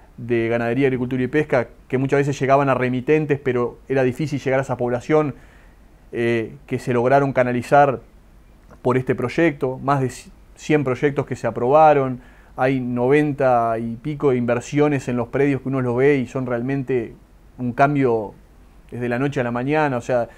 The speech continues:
situaciones de elaboraciones muy críticas, con, con, con, con, con, con muy poco desarrollo, y hoy situaciones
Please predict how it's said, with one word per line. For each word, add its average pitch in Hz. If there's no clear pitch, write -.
situaciones 135
de 131
elaboraciones 120
muy 131
críticas, 135
con, 110
con, 117
con, 113
con, 113
con, 113
con 113
muy 131
poco 131
desarrollo, 147
y 135
hoy 147
situaciones 143